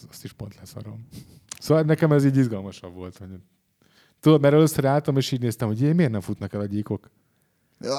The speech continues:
Speaker 1: Hát, mert
Speaker 2: De
Speaker 1: van
Speaker 2: azok hanyat feküdtek.
Speaker 1: Hát, mert, aha, hát, így, van biztos, ami biztos hanyat is voltak fek-, mert az első lábuk mozog, tudod, hát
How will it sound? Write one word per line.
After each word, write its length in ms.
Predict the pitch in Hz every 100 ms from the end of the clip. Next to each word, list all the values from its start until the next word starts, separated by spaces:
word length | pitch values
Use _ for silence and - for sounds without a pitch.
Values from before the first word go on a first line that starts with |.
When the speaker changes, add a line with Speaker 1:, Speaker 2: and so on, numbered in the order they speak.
| 139
Speaker 1:
Hát, 440 | 135 156 185 208
mert 120 | 208
Speaker 2:
De 100 | 196
Speaker 1:
van 140 | 165 143
Speaker 2:
azok 180 | 143 185
hanyat 340 | 214 156 90
feküdtek. 720 | - 80 82 - 71 - - _
Speaker 1:
Hát, 180 | - -
mert, 220 | 202 175
aha, 200 | 151 175
hát, 200 | 156 156
így, 160 | 139 113
van 160 | 127 120
biztos, 340 | 113 98 101
ami 120 | 101
biztos 320 | 98 98 - -
hanyat 240 | 95 87
is 100 | 92
voltak 280 | - 95 90
fek-, 180 | - 113
mert 140 | 143
az 60 | 131
első 300 | 120 113 120
lábuk 340 | 113 110 117
mozog, 340 | 107 95 95 92
tudod, 240 | 104 101
hát 300 | 127 156 -